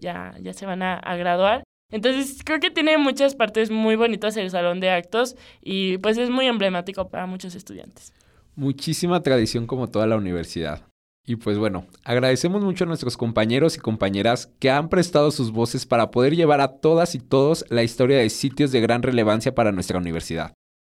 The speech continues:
Speaker 1: Como ya lo escuchamos, esta ha sido la última cápsula informativa, con lo que les daremos paso a otras secciones,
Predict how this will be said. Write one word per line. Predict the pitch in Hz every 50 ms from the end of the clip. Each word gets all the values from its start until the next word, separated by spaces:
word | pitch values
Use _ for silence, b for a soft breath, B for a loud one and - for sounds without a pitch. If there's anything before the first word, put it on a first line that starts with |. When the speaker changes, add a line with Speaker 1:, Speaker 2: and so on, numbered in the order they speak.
| _ _ _ _ _ _ _ _ _ _ _ _ _ _ _ _ _
Speaker 1:
Como | - 277 285 311
ya | 330 349 370
lo | 466
escuchamos, | 480 - 277 220 226 254 247 240 247 262 285 277 -
esta | 269 311 285 349
ha | 359
sido | - 320 269 277 277 - - 120
la | 151 226 220 220 214
última | 214 277 277 285 311 294 220 -
cápsula | - 208 196 - 247 226 208
informativa, | 190 185 180 175 180 175 165 - 117 - - - _ _ _ _ _
con | 226 233 240
lo | 247 247 247
que | 269 247
les | 262 262 262 247
daremos | 254 247 262 285 311 349 370 359
paso | _ - 233 233 226 233 277 294 - -
a | - 208 208
otras | 220 220 226 247 254
secciones, | 247 208 - 202 196 208 208